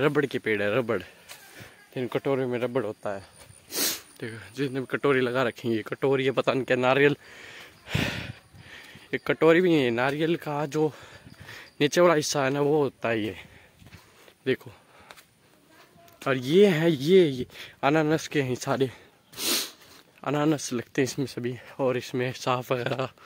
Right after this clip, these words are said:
कुछ भी हो सकता है। यहाँ से ये रास्ता थोड़ा डरावना रास्ता है। चलो यहाँ से सीधा, पर वो क्या बोलते हैं, क्या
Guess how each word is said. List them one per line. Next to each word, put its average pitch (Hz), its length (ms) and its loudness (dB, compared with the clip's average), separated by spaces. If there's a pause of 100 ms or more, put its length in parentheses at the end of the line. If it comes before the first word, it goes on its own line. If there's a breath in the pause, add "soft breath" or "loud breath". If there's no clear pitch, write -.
(320 loud breath)
कुछ - 200 -8
भी 131 60 -4
हो 113 60 -6
सकता 110 280 -16
है। 98 120 -12 (1500 loud breath)
यहाँ 127 400 -4
से 170 500 0 (1300 loud breath)
ये 135 320 4
रास्ता 185 320 0
थोड़ा 165 360 0
डरावना 147 420 0
रास्ता 135 320 -4
है। 101 160 -6
चलो 120 300 0
यहाँ 110 180 2
से 120 220 -6
सीधा, 123 200 -2 (1000 loud breath)
पर 165 80 -14
वो 151 160 -16
क्या 170 120 -4
बोलते 170 260 -8
हैं, 127 220 -8 (1400 loud breath)
क्या 185 200 -6